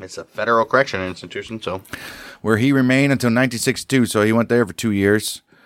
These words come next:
Speaker 2: And then he was sent to Kansas State Penitentiary to serve time for escape when he was there in nineteen thirty-three. I mean, I guess
Speaker 1: They
Speaker 2: it's
Speaker 1: sent
Speaker 2: cool.
Speaker 1: him all over the
Speaker 2: Right.
Speaker 1: they sent him all over the country. "You're gonna serve
Speaker 2: Right.
Speaker 1: time for this, for this, for this, for this."
Speaker 2: Right. Well, that's cool. You don't have to waste your life away in the same cell for
Speaker 1: Right.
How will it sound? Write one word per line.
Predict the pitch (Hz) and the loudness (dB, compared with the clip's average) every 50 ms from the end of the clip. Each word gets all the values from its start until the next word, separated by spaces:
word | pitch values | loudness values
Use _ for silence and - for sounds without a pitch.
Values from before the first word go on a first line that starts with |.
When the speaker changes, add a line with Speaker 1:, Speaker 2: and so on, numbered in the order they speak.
| _ _ _ _ _ _ - | _ _ _ _ _ _ -6
Speaker 2:
And | - 104 | -2 0
then | 120 123 | 2 4
he | 127 131 | 4 4
was | 120 104 | 2 2
sent | - 127 117 90 | 2 0 -2 -2
to | 101 | -2
Kansas | - 131 127 120 101 90 | -2 0 0 0 0 -2
State | - - 131 135 - - | -2 0 0 0 0 -2
Penitentiary | - 117 110 95 80 98 98 90 90 98 101 107 110 - - _ _ _ _ _ _ - - - | -2 -2 -2 0 0 -2 -2 0 0 0 0 0 0 -2 -8 _ _ _ _ _ _ -20 -14 -10
to | - 98 | -8 -4
serve | - 131 120 110 - | 0 2 2 2 2
time | - 120 120 120 123 113 | 0 2 2 2 2 2
for | - 107 101 | 2 2 2
escape | - - - - 127 127 120 107 - - - _ _ _ _ _ _ _ _ _ - | 0 0 -2 0 2 2 2 2 -2 -6 -16 _ _ _ _ _ _ _ _ _ -6
when | 98 101 98 | -4 -2 0
he | 101 | 0
was | 98 92 | 0 2
there | 95 107 107 104 | 2 2 2 4
in | 101 | 2
nineteen | 107 104 92 101 95 | 2 0 0 -2 -2
thirty-three. | - 113 104 90 - - 113 139 127 - - - _ _ _ _ _ _ _ _ - - - - | 0 0 -2 -2 -2 -2 0 0 0 0 -4 -8 _ _ _ _ _ _ _ _ -20 -20 -12 -4
I | - 240 | 0 2
mean, | 254 208 | 2 2
I | 190 175 | 2 2
guess | 147 190 165 | 2 0 0
Speaker 1:
They | 143 131 | 0 0
Speaker 2:
it's | 160 - | -2 0
Speaker 1:
sent | - 139 139 143 | 0 2 2 2
Speaker 2:
cool. | 139 | 2
Speaker 1:
him | 139 | 2
all | 135 143 143 139 143 | 2 2 4 4 4
over | 147 147 139 | 4 4 4
the | 127 127 | 4 4
Speaker 2:
Right. | 117 151 220 214 180 151 | 4 4 2 2 2 0
Speaker 1:
they | 151 139 | -4 -4
sent | 139 165 165 151 | -2 -2 -2 0
him | 147 139 | 0 2
all | 143 156 156 160 160 | 2 4 4 2 2
over | 151 147 | 2 0
the | 135 123 | -2 -2
country. | - 165 170 160 139 135 120 | 0 0 0 0 -2 -4 -4
"You're | 123 135 | -4 -4
gonna | 139 123 117 | -6 -6 -6
serve | - 123 123 | -4 -2 0
Speaker 2:
Right. | - 302 247 - | 2 2 2 2
Speaker 1:
time | 135 123 117 107 | 0 -2 -4 -4
for | 104 | -4
this, | 117 190 240 247 | -2 -2 -2 -2
for | - - 127 | -2 -2 0
this, | 175 240 240 | 0 0 0
for | - - 175 208 | 0 -2 0 0
this, | 240 247 - | 0 0 -2
for | 214 233 240 | -4 -4 -2
this." | 190 143 117 - - - _ - | -2 -2 -4 -6 -10 -20 _ -4
Speaker 2:
Right. | - 226 247 - - - | 0 2 2 2 0 0
Well, | 131 143 | 0 2
that's | 147 151 - | 2 2 2
cool. | - 185 196 190 | 2 2 4 4
You | 135 113 117 | 4 2 4
don't | 123 120 | 4 4
have | 123 120 | 4 2
to | 110 104 | 2 -2
waste | 90 82 101 110 113 95 | 0 2 4 2 2 2
your | 98 98 95 | 0 -2 0
life | 95 98 107 107 - | 2 2 2 2 2
away | 92 98 98 98 95 | 2 2 2 2 2
in | 90 | 0
the | 87 - | -2 -4
same | - 110 107 95 | -4 -6 -6 -6
cell | 82 - 110 110 117 113 | -4 -2 0 2 2 2
for | - 113 | 0 0
Speaker 1:
Right. | 104 104 120 120 98 | 0 0 0 -2 -2